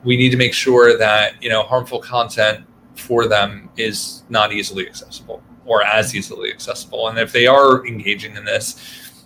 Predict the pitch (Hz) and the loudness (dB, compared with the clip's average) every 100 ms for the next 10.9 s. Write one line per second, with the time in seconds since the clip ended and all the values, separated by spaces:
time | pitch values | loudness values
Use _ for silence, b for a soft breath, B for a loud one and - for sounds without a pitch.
0 | _ - 101 104 104 110 117 110 107 107 | _ -12 -4 -2 0 2 2 -2 -6 -8
1 | 107 101 101 90 104 98 98 95 98 - | -8 -10 -14 -10 -6 -6 -8 -10 -10 -12
2 | - - 107 101 101 98 - 104 107 98 | -16 -4 0 2 0 -2 -6 -6 -8 -8
3 | 101 95 101 98 98 98 - - 95 - | -6 -6 -6 -4 -2 -4 -8 -14 -12 -14
4 | 98 107 107 101 - 107 101 95 110 113 | -12 -8 -6 -6 -6 -2 -2 0 2 2
5 | 117 117 113 110 B B B B _ - | 2 4 6 6 B B B B _ 0
6 | 117 110 110 - 127 117 110 107 104 - | 2 2 0 -2 -4 -2 0 -2 -6 -16
7 | _ _ _ _ _ _ _ _ _ _ | _ _ _ _ _ _ _ _ _ _
8 | _ _ _ _ _ 147 151 143 - 139 | _ _ _ _ _ -4 0 -2 -2 -2
9 | 120 127 117 - 113 117 113 110 110 110 | -2 -4 -6 -4 -2 -2 -4 -4 -4 -6
10 | 110 117 - _ _ _ - - | -4 -4 -4 _ _ _ -12 -12